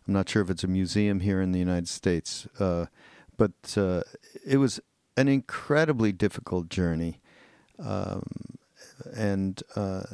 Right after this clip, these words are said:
certainly nothing like what it sounds like for, um, uh, for this particular monk that, whose story you're bringing to light, uh, being able to get over and, uh, become ordained at that time,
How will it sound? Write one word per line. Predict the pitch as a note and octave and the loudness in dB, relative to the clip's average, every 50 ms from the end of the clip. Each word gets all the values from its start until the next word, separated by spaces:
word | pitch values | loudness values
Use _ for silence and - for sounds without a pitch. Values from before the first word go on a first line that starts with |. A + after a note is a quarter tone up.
| - - - | -14 -12 -10
certainly | - - - C#3+ C3+ A2 - A2 G#2+ G2+ | -8 0 2 2 2 4 2 0 2 2
nothing | G2+ G2+ G#2+ B2 C#3 - - A#2+ G#2 G2 | 2 2 2 2 2 2 2 2 4 4
like | G2 F#2+ F2 - - | 2 2 2 2 2
what | G2+ F#2+ | 2 2
it | F2+ - | 0 -2
sounds | - - A#2 A2+ A#2+ A#2+ A2+ - - | 0 2 2 4 4 2 0 0 -2
like | F#2 F2 F2+ F2 - | -2 -2 -2 -4 -6
for, | - - - - G2 F#2 F#2 F2+ F2 F2 E2+ - _ - - - - - _ _ _ _ _ _ _ | -14 -12 -4 -2 0 0 2 0 0 -2 -4 -6 _ -20 -20 -20 -20 -20 _ _ _ _ _ _ _
um, | - G1+ G1+ G1+ G1+ - - F#2+ - - G1+ - F#2 - - - - D4 C4 C#4 - B3 | -8 -6 -6 -6 -6 -6 -6 -8 -8 -8 -8 -8 -10 -10 -12 -14 -20 -20 -20 -18 -16 -14
uh, | F#3 C3+ C3 C3+ D3 D3 D3 B2+ | -14 -14 -14 -14 -14 -14 -16 -14
for | - - A3 - | -2 0 2 2
this | F#2+ G2 G#2 - | 4 2 0 0
particular | - - G#2 - A2 G2 - G2 G2 F#2+ | -2 -8 -4 -4 -4 -2 -2 -2 0 0
monk | F#2+ G2+ G2+ G2+ G2 F#2 - - - - - - - | 2 2 2 2 0 -2 -6 -12 -18 -18 -20 -14 -8
that, | - G2+ F#2+ F#2 - - - - | -2 -2 -2 -2 -2 -8 -6 -2
whose | G#2+ G2+ - | -2 -2 -2
story | - - - G#2 G#2 G2+ F#2+ | 0 0 0 2 2 2 2
you're | F#2 F#2 F2 | 0 0 0
bringing | F2 - G2 F#2+ F#2+ F#2 F2+ | 0 0 0 0 2 0 -2
to | - - F#2+ | -2 -4 -4
light, | F#2 F#2+ G2+ G#2 G2+ F#2 F2+ - - - - - - - - - _ _ - - | -2 0 2 2 2 0 -2 -4 -8 -18 -20 -20 -20 -20 -20 -20 _ _ -10 -6
uh, | G#2 G2 F#2 | -4 -4 -4
being | F#2 F#2+ A2 G2+ G#2 | -2 0 0 2 2
able | G#2+ G#2 F#2+ F#2 | 2 2 0 -2
to | - G2 | -4 -4
get | F#2 G#2 G2+ G2+ - - | 0 0 0 0 2 2
over | A2 A2 G#2+ G2+ A2 G#2 G2+ - - | 2 2 2 2 2 0 0 0 -2
and, | - G2 F#2+ F#2 F2+ F2+ F2+ F2 F2+ - - - - | -2 0 0 0 0 0 -2 -2 -4 -8 -14 -8 -8
uh, | G2 | -6
become | F#2 F2+ F2+ - - A2+ A2 G#2+ | -4 -4 -4 0 2 2 4 4
ordained | G#2 G2+ G2 F2+ F2 G2+ G#2+ A2+ G#2 G2 F2+ E2+ - - - - _ _ - | 2 2 0 0 0 0 2 2 2 2 0 -2 -4 -10 -18 -20 _ _ -4
at | G#2 F2+ - - | -4 -4 0 2
that | G#2+ G#2+ B2 B2+ - | 2 2 2 0 -4
time, | - - C3 B2+ C3+ B2 F#2 F2 F2+ F2+ E2+ | -2 0 2 2 2 2 0 0 -2 -4 -6